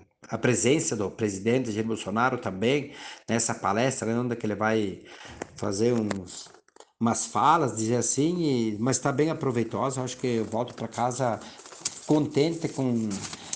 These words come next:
agradecido pela, pela mente, um, pro nosso deputado pelos recursos que trouxe até neste momento pra Seara e com mais trezentos mil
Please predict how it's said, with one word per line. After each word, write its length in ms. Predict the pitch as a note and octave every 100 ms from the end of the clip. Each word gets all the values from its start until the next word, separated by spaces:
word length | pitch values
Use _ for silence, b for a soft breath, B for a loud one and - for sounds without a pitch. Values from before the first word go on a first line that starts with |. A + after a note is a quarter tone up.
| B - D#3 C#3
agradecido 800 | C3+ C3+ D3 C3+ C3+ F3+ G3+ E3+
pela, 320 | C#3+ C3 B2
pela 280 | - C3 B2
mente, 420 | B2 D3 C#3+ A2
um, 300 | A2 G#2 G#2
pro 120 | A#2
nosso 240 | A#2+ C3 C3
deputado 520 | B2 A2 - B2+ A#2
pelos 220 | B2 G#2+
recursos 720 | A#2 A2+ B2 A2 - G2+ - B B B -
que 100 | A#2
trouxe 840 | A#2 B2 A#2 B2 A#2 - A2 F#2+ B B B -
até 420 | A2+ - C3 A#2
neste 240 | A#2 -
momento 300 | A2+ A#2 A#2
pra 140 | - C#3
Seara 500 | - D3 C#3 D#3+ F3+
e 60 |
com 180 | F3 D#3
mais 240 | C#3+ C3+
trezentos 480 | B2+ A#2 C3+ C3+ B2+
mil 600 | G#2 A2 B2 C#3 B2+ F#2+